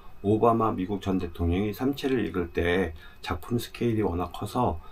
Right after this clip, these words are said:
백악관의 일상사가 사소하게 느껴졌다. 뉴욕타임즈 인터뷰도 이렇게 얘기를 했다네요. 라고 평했을 만큼 삼 채가 구축하고 있는 세계는 무한한 우주를 향해 끝없이 팽창한다.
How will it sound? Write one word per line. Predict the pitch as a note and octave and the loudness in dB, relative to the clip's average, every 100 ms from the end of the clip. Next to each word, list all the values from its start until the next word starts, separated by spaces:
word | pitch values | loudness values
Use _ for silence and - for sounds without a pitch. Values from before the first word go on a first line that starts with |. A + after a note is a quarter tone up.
| - - | -12 -2
백악관의 | F#2+ A2+ - - - G#2+ G#2+ G2+ F#2+ | 2 2 2 -16 2 4 4 2 2
일상사가 | F2+ - G2 F#2 F#2+ F#2+ | 0 2 0 0 -2 -4
사소하게 | - C3 B2+ A#2 G#2 | -2 -2 -2 -2 -2
느껴졌다. | F2 E2 D#2+ - E2+ E2 D#2 - - - | -2 -2 -4 -4 -2 -2 -2 -6 -14 -2
뉴욕타임즈 | F#2+ G2 G#2+ G#2 F#2+ F#2 F2+ | 4 4 4 0 2 0 0
인터뷰도 | F#2+ G2 C3+ A2+ F2 | -2 -2 0 -2 -2
이렇게 | E2+ E2+ | -4 -2
얘기를 | D#2+ E2 | 0 0
했다네요. | - G#2+ F#2 E2+ F#2 - - - | 0 -2 0 0 -2 -4 -14 -4
라고 | E2+ G#2 A2 | 2 2 2
평했을 | - B2 - | 0 0 2
만큼 | F#2+ D#2+ A2+ A2+ F2 - - | 0 0 4 4 4 -4 -14
삼 | - C#3 | 0 0
채가 | - C#3+ C#3 | 0 0 0
구축하고 | F#2+ - - F#2 F#2+ | 0 -6 -2 2 2
있는 | F#2 | 0
세계는 | F2+ G#2+ G2 A#2+ F2+ E2 - - | -2 0 4 4 2 -2 -12 -6
무한한 | F2+ G2+ G#2 G2 | 4 6 6 4
우주를 | E2+ E2 E2+ | 2 -2 -2
향해 | F2 F2 | 0 0
끝없이 | E2+ G#2+ - - | -2 -2 -4 -6
팽창한다. | G#2 - F2 E2 D#2+ D#2+ D#2 | -6 -4 0 2 2 0 0